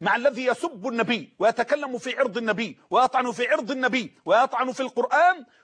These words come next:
أبشركم، أبشركم لما صبرنا على رده بإذن الله ونصرنا الله عليه، قامت إدارة قناته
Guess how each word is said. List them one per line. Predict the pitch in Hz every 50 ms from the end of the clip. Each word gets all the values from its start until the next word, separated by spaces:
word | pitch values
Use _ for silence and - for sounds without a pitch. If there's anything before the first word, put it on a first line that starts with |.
| _ -
أبشركم، | 151 165 175 220 220 - - - 233 247 269 285 277 277 - - 269 302 311 294 285 269 233 180 - _ _ _ -
أبشركم | 180 208 202 - - - 240 294 320 320 285 - - 269 233 196 147 123 - - - - -
لما | - 147 185 208 226 226
صبرنا | 226 - - 208 185 233 269 254 240 226 208 165 - -
على | - 170 180 214 208 208 202
رده | 202 220 180 135 - 233 254 202 214 190
بإذن | 165 156 196 240 226 202 220 226
الله | 226 240 285 330 302 - - - - -
ونصرنا | 156 214 240 247 247 - 277 302 320 330 330 294
الله | 269 277 311 311 277 226 277
عليه، | 262 240 277 285 277 214 - _ _ _ _ _ _ _ _ _ _ _ _ _ _ _ _ _ _ _ _ _ _ -
قامت | - 233 254 254 240 226 208 214 202 - _ -
إدارة | 220 202 165 233 269 302 302 302 294 269 - 262 254
قناته | - - 247 233 226 240 254 240 220 - - 220 165